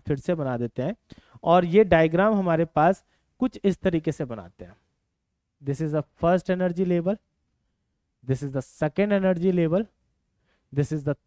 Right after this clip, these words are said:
third energy level, this is the fourth energy level, fifth, sixth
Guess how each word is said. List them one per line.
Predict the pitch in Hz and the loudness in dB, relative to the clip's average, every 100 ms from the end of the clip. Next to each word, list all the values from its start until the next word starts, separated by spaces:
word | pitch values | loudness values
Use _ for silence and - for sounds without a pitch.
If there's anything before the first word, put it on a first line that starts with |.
| - | -4
third | 165 185 202 | 2 4 6
energy | 190 175 170 180 | 4 0 0 0
level, | 165 156 196 214 _ _ _ _ _ _ _ _ _ _ _ _ _ _ 147 | 0 0 -2 -4 _ _ _ _ _ _ _ _ _ _ _ _ _ _ -6
this | 139 | -4
is | 143 | -2
the | 143 - _ - | -4 -4 _ -2
fourth | 185 220 220 | 2 2 0
energy | 175 160 143 156 | -4 -4 -4 -2
level, | 147 143 165 190 _ _ _ _ _ _ _ _ _ _ _ _ _ _ _ 190 | -2 -4 -6 -8 _ _ _ _ _ _ _ _ _ _ _ _ _ _ _ 4
fifth, | 196 202 _ - _ _ _ _ _ _ _ _ _ _ _ _ _ _ _ _ _ _ _ _ _ _ _ _ _ | 4 2 _ -20 _ _ _ _ _ _ _ _ _ _ _ _ _ _ _ _ _ _ _ _ _ _ _ _ _
sixth | 202 185 - - - - | 0 0 -4 -18 -20 -20